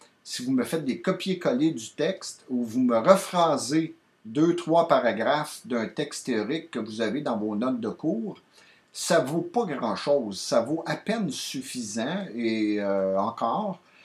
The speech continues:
euh, que de rephraser en vos mots, euh, ce que vous voyez dans les textes théoriques.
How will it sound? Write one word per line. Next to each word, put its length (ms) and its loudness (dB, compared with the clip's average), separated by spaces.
euh, 360 0
que 140 -6
de 160 0
rephraser 840 2
en 180 0
vos 280 -4
mots, 320 0
euh, 540 -2
ce 280 -6
que 220 -4
vous 280 -2
voyez 480 2
dans 180 -2
les 180 -4
textes 400 -6
théoriques. 560 -4